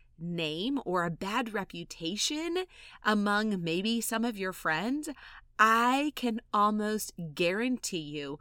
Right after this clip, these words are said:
the reason is because of this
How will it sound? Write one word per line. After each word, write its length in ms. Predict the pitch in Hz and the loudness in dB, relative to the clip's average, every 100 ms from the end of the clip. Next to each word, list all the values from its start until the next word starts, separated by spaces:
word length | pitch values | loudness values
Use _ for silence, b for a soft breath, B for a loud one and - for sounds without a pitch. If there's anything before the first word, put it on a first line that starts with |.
| B B - | B B -6
the 200 | 170 180 | 0 0
reason 600 | 156 160 180 214 233 208 | -2 -4 -2 0 0 -2
is 460 | 202 247 311 - - - - - | -2 -2 -4 -6 -12 -20 -10 -6
because 480 | 160 - - 143 | -6 -6 -8 -6
of 180 | 185 185 | -6 -6
this 380 | 143 120 - | -6 -6 -8